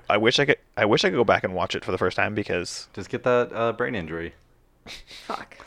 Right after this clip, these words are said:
Speaker 1: I could watch it every, I could watch it every day. <laughs> It'll be
Speaker 3: You could start it over and over again.
Speaker 2: Uh, one random thought I had, well, this is, um, there was some line someone said in this movie, and I don't know why it popped into my head. I was like, "This is like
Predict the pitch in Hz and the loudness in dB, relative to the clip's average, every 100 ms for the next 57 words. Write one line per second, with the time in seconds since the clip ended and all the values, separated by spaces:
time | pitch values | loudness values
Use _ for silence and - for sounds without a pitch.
0 | - - - 117 120 117 - 139 127 135 | -8 -2 0 2 0 -2 -2 2 2 4
1 | 147 269 - - - 160 190 156 147 - | 4 4 4 2 0 0 0 2 0 -2
2 | - - 262 226 208 - 202 214 180 - | -12 -2 0 0 -2 -2 2 0 0 2
3 | 220 202 214 220 202 - 202 - - 214 | 2 2 -2 -2 -4 -4 -6 -6 -10 -10
4 | - - - 113 - 139 139 160 151 135 | -14 -20 -8 -6 -4 4 6 6 0 -4
5 | 107 113 120 123 113 104 95 95 98 92 | 2 6 6 4 4 6 6 6 4 0
6 | 92 87 - 82 - - - 92 78 76 | -4 -4 -8 -14 -16 -20 -12 -6 -6 -6
7 | 78 - _ _ _ 320 220 - 101 107 | -10 -16 _ _ _ -10 -10 -12 0 0
8 | 104 139 120 98 98 92 87 85 80 87 | 2 0 2 2 2 0 -4 -8 -6 -4
9 | 82 80 78 82 78 78 85 85 80 80 | -4 -6 -10 -12 -12 -6 -6 -4 -4 -6
10 | - 82 - 85 80 80 80 78 78 87 | -4 -6 -6 -10 -10 -8 -8 -8 -6 -6
11 | - 95 95 90 87 | -6 -4 0 -2 -2